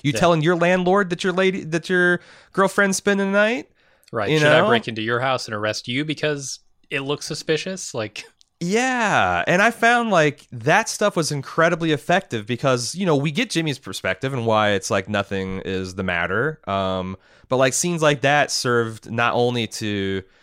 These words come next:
Speaker 1: 'cause it's like, I felt like there's this constant tension of, like, "Well, of course this guy's done something. This is scandalous." And then the detective would, like, kinda poke around and be like, "No, there's, there's reasonable answers for all of this." And I just kept going back and forth with, like, "Ah, Jimmy's overreacting. He's, this is a,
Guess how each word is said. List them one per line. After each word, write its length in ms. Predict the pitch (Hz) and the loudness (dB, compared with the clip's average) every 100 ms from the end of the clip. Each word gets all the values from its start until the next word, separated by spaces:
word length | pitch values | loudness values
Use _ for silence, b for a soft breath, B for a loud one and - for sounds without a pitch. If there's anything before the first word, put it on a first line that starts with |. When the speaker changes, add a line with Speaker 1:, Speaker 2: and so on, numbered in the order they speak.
| b - | b -4
Speaker 1:
'cause 140 | 175 | 0
it's 120 | 180 | 2
like, 120 | 180 | 2
I 140 | 143 165 | 2 2
felt 140 | 220 | 2
like 100 | 196 | 2
there's 140 | 180 139 | 0 -2
this 100 | - | -6
constant 480 | - 147 - 98 | 0 -2 -2 -10
tension 260 | - 113 - | -6 -6 -6
of, 80 | 92 | -4
like, 100 | 98 | -2
"Well, 120 | 120 | -2
of 80 | - | -2
course 220 | 151 131 | -2 -2
this 120 | 101 | -4
guy's 220 | - 82 | -4 -4
done 160 | 92 87 | -4 -6
something. 180 | - 80 92 | -6 -6 -6
This 80 | |
is 100 | 92 | -6
scandalous." 540 | - 107 95 87 71 - | -4 -4 -4 -4 -6 -4
And 80 | 110 | -4
then 100 | 104 | -4
the 60 | |
detective 540 | 92 104 117 107 104 95 | -6 -4 -2 -2 -4 -6
would, 120 | 90 | -4
like, 120 | 90 | -4
kinda 220 | - 104 | -2 -4
poke 240 | - 107 - | -2 -4 -2
around 340 | 101 101 101 | -2 0 -2
and 100 | 95 | -4
be 60 | 101 | -4
like, 260 | 98 98 - B B B | -2 -2 -4 B B B
"No, 220 | 185 139 | 0 2
there's, 220 | 92 95 - | 2 -2 -2
there's 280 | 107 92 | -4 -4
reasonable 380 | 73 120 120 98 | -4 -4 -2 -2
answers 320 | 104 117 98 | -2 -2 -4
for 180 | - 87 | -6 0
all 160 | 104 113 | 2 2
of 100 | 78 | 0
this." 440 | 76 73 - - b b b b | -6 -6 -6 -10 b b b b
And 160 | 117 123 | -4 0
I 80 | 135 | 0
just 140 | 135 | 0
kept 200 | 165 - | -4 -2
going 280 | 156 143 107 | 0 0 -2
back 420 | 90 139 135 143 | -2 0 0 0
and 100 | 120 | -6
forth 400 | 101 139 135 123 | -6 -2 0 0
with, 140 | 101 113 | -2 0
like, 380 | 101 95 - - | 2 0 -2 -2
"Ah, 240 | 135 131 | 2 2
Jimmy's 360 | 120 131 131 110 | 0 -4 -2 -2
overreacting. 880 | 104 98 98 98 98 101 92 95 | -2 -2 0 0 0 -4 -6 -6
He's, 260 | 87 95 92 | -8 -10 -8
this 180 | 110 - | -8 -6
is 160 | 98 | -6
a, 160 | 92 87 | -8 -8